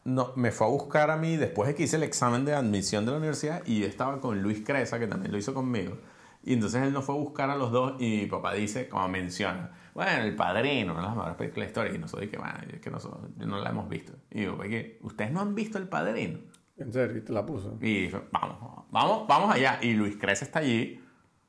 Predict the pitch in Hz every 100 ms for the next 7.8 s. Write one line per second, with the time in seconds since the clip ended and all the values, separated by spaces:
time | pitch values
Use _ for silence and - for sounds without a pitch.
0 | _ _ - - 117 104 117 123 123 98
1 | 131 135 90 120 131 151 - 143 - 87
2 | 113 143 117 - 127 139 131 50 - -
3 | - 117 127 127 107 - - 127 - -
4 | - - 226 294 - 120 107 - 196 131
5 | - 156 117 147 139 120 69 - 85 104
6 | 87 104 170 170 - - - 170 123 -
7 | - - - - 123 120 -